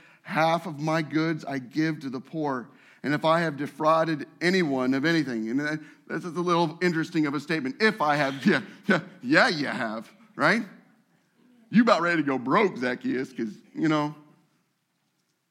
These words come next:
"I will refold it fourfold. I'll repay it fourfold." And Jesus said to him,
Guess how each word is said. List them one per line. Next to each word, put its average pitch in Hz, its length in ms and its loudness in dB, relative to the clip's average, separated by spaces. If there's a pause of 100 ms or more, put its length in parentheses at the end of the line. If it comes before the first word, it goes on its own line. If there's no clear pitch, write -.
(1500)
"I 127 120 -4
will 120 180 -2
refold 120 480 -6
it 101 140 -10 (160)
fourfold. 117 580 -10
I'll 98 60 -12
repay 107 340 -8
it 110 160 -14
fourfold." 104 600 -14 (4000)
And 107 80 -8
Jesus 120 440 -8
said 101 240 -12
to 92 80 -14
him, 82 340 -12